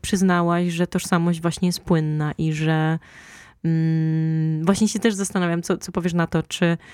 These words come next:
rzeczywiście będzie ona pono-, podążać razem z twoim ciałem, czyli na przykład za trzydzieści lat albo za czterdzieści lat, jak, e, zaobserwujesz na swoim ciele bardzo wyraźne zmiany i będziesz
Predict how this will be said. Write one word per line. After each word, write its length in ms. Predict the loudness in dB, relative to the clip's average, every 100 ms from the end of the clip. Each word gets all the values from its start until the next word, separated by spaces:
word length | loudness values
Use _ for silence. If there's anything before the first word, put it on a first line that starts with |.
| -20 -10
rzeczywiście 840 | -8 -2 0 0 -2 -2 0 0 -2 _ -20 _ _ 0
będzie 260 | 2 4 4
ona 120 | 2
pono-, 380 | 2 2 2 2 0
podążać 440 | 2 4 4 2
razem 260 | 2 0 0
z 40 |
twoim 300 | 0 0 2
ciałem, 380 | 0 0 0 -4
czyli 220 | -6 -2
na 100 | -2
przykład 360 | -4 -4 -6 -4
za 460 | -2 0 0 -2 -4 -12 -20 -14
trzydzieści 560 | -6 -4 -2 -2 2 2
lat 300 | 2 0 -2
albo 220 | -2 2
za 100 | 0
czterdzieści 580 | 2 0 2 0 0 -2
lat, 260 | -2 -2
jak, 320 | -2 -2 -4 -8 -6 -6
e, 40 |
zaobserwujesz 680 | 0 2 2 0 2 4 4
na 100 | 0
swoim 300 | -2 0 0
ciele 260 | 2 2 2
bardzo 320 | 2 2 2
wyraźne 360 | 0 0 0 -2
zmiany 380 | 0 -2 -2 -4
i 100 | 0
będziesz 420 | 2 2 0